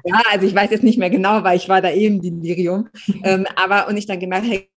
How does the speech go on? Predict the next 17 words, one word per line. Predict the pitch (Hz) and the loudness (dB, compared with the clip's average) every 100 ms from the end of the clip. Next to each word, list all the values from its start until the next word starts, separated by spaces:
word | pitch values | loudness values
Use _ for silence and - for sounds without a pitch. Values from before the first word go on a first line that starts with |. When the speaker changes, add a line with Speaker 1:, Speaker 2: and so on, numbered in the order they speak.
| _ - | _ -12
Speaker 1:
krass, | - 285 | -6 -4
jetzt | 226 - | -4 -4
funktioniert's | 202 214 220 240 - | -6 -2 0 0 -4
wieder.“ | 135 131 | -12 -8
Ja, | 180 | -6
also | 196 - | -6 -6
das, | 339 - - | -6 -4 0
das | 277 - | 0 0
fand | - 233 226 | -2 -2 -2
ich | - 208 | -4 -4
richtig | 220 - 202 | -2 -4 -8
toll. | - 180 180 | -4 -2 0
Und | 160 | -2
das | 175 - | -6 -6
kann | - 226 | -6 -4
natürlich | 220 220 - 208 190 | -4 -8 -8 -6 -4
weder | 185 214 226 220 | 0 2 2 2